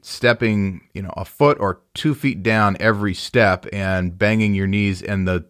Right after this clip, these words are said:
the trekking poles help you brace yourself and land a little bit more gently when you're taking those big steps down, especially when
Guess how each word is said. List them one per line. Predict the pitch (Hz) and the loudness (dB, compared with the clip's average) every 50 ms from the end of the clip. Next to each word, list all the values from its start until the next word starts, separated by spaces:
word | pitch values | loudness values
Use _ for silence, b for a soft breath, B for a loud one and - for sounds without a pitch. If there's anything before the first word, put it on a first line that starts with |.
| _ _ | _ _
the | 104 87 85 - _ _ _ | -6 -6 -6 -8 _ _ _
trekking | - - 170 180 - 214 196 | 0 0 0 2 2 -2 -2
poles | 180 - 156 135 123 120 117 - | 0 0 2 2 2 2 0 -2
help | 95 104 127 127 127 - | -2 -2 -2 -2 -2 -2
you | 120 113 107 98 87 - _ _ | -2 -2 -2 -2 -6 -12 _ _
brace | 107 107 110 117 127 131 127 - - | 2 4 4 6 4 2 0 -2 0
yourself | 135 127 113 - - - 110 104 101 98 101 - - b b b b b b b b b b | 0 0 0 0 0 2 4 6 6 6 4 2 -2 b b b b b b b b b b
and | - 104 101 104 101 92 92 | -2 0 2 2 0 0 0
land | 98 101 107 110 117 113 | 0 2 2 2 4 4
a | 110 | 2
little | 104 98 98 101 104 95 | 2 2 2 2 2 2
bit | 87 90 98 - | 0 -2 -2 -2
more | 98 92 92 92 | 0 0 0 0
gently | 87 - - 98 92 - - 82 85 | 0 2 2 0 2 2 -2 -4 -4
when | 95 92 90 90 90 | -4 -2 0 0 0
you're | 92 87 | 0 0
taking | - 101 95 90 - 90 | 0 -2 -2 -2 0 0
those | 90 87 85 | 0 -2 -2
big | - - 87 80 | -2 -4 -4 -4
steps | - - 101 90 - - _ - - - | -4 -4 -4 -4 -4 -8 _ -18 -8 -2
down, | - 131 160 135 92 | 0 2 4 4 2
especially | 80 87 - - - - - _ - 139 165 156 - - 151 143 127 | 0 -2 -8 -10 -14 -16 -10 _ 0 0 0 0 -2 -2 0 0 2
when | 117 113 110 110 107 104 104 98 | 2 2 2 2 2 2 0 0